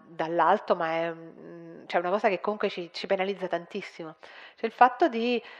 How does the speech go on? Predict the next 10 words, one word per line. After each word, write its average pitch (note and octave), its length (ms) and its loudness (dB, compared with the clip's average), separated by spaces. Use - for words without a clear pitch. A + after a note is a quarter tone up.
eh, F#3 600 2
eh, - 760 -8
contrapporci A3+ 640 2
l'uno G3+ 160 0
all'altro F#3+ 720 0
ovviamente B3 380 2
ci - 100 -6
rende F3+ 180 -4
più F#3 160 -10
deboli, E3 560 0